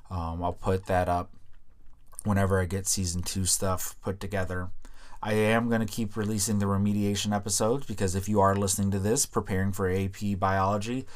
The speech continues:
it'll take you up right into the biology exam, which is gonna be here sooner than you think. So, with all that shit said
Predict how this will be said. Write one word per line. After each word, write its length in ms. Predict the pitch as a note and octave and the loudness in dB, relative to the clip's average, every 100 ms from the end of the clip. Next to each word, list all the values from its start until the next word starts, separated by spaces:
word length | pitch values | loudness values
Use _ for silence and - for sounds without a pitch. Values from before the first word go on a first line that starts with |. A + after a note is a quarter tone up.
| - G2 | -8 -2
it'll 160 | G2+ | 0
take 260 | G2+ G#2 G#2+ | 0 0 2
you 140 | G#2 | 4
up 260 | G2+ G2 - - - | 4 2 -4 -14 -12
right 280 | - G2+ A#3 | 0 2 2
into 160 | C4 C#3+ | 0 0
the 100 | A2 | 4
biology 560 | A2 G2 F2+ F2 D#2+ | 6 6 4 2 -4
exam, 440 | D2+ E2 D2 B1 C#2+ - - - - - - - - - - - | -8 -8 -10 -10 -14 -16 -16 -18 -16 -14 -12 -12 -14 -16 -12 -8
which 180 | G#2+ F#2+ | -4 -2
is 120 | G2+ | 0
gonna 180 | G#2 G2+ | 0 0
be 100 | G2+ | 0
here 160 | F#2+ F#2 | 0 0
sooner 360 | - F#2 F#2 | 0 0 -2
than 120 | F2+ | -2
you 100 | F2 | -4
think. 340 | F2 E2+ D#2 - - - - - - - - - | -6 -8 -10 -14 -18 -18 -16 -16 -16 -14 -16 -10
So, 880 | - A#2+ G#2+ G2 G2 F#2+ F#2 F#2 - - - - - | -4 2 4 4 4 4 2 -2 -6 -12 -14 -18 -8
with 140 | A2+ G#2+ | -2 4
all 140 | B2+ | 4
that 240 | C3 A#2+ - | 6 2 0
shit 400 | - A#2 A2 - | 0 0 2 2
said 640 | - G#2 G2 F#2+ F#2+ | 4 4 2 2 0